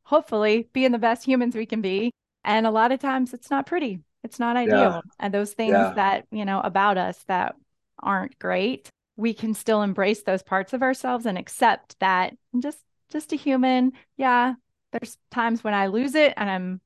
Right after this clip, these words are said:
Speaker 1: mean and grumpy and I don't show up as the best version of myself, but there's a lot of times when I do.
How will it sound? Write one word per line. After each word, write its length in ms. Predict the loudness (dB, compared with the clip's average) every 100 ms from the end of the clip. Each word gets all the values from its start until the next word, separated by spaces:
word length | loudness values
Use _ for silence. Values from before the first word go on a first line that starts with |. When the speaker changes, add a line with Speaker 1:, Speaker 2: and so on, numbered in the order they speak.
| _ _ 0
Speaker 1:
mean 320 | 2 4 2
and 160 | 0
grumpy 360 | 0 0 0 -2
and 100 | -2
I 240 | -2 -4 -8 _ -2
don't 160 | 0 2
show 140 | 0
up 100 | 2
as 140 | 0
the 80 | 0
best 240 | 0 -2 0
version 300 | -2 0 0
of 80 | 0
myself, 500 | 0 2 2 2 -2
but 160 | -6 -4
there's 160 | -4
a 60 | 0
lot 180 | 0 0
of 80 |
times 320 | -2 -8 -8 -8
when 120 | -10
I 100 | -10
do. 200 | -10